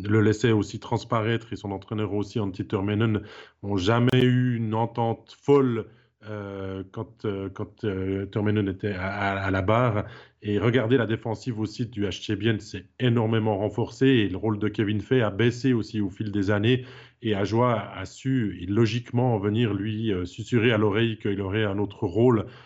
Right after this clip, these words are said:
au H C A, d'autres responsabilités, euh, et il a donc décidé de casser son contrat. Euh, on va dire, c'est quand même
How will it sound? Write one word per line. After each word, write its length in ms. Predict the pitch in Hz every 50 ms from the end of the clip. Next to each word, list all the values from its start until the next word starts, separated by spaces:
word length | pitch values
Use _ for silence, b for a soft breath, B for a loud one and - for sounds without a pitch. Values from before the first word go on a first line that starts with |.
| B B B -
au 120 | 117 113
H 180 | 110 104 - -
C 160 | - 110 107
A, 160 | 107 110 117
d'autres 300 | 117 107 113 117 113 -
responsabilités, 1080 | - 123 - - - 117 101 - 120 110 104 104 110 110 - - 120 120 123 123 127 117
euh, 140 | 104 95 92 92 B B B B B -
et 80 | 110 104
il 80 | 101 92
a 80 | 95 87
donc 200 | 90 107 92 92
décidé 360 | 104 104 - - 107 104 107
de 60 | 107
casser 280 | - 123 107 - - 110
son 160 | - 120 110 -
contrat. 500 | - 104 104 - - 120 117 113 110 104
Euh, 200 | 98 95 92 90
on 340 | - - - _ _ - 143
va 20 |
dire, 140 | 156 208 202
c'est 160 | - - 170
quand 120 | - 165 151
même 200 | 147 143 139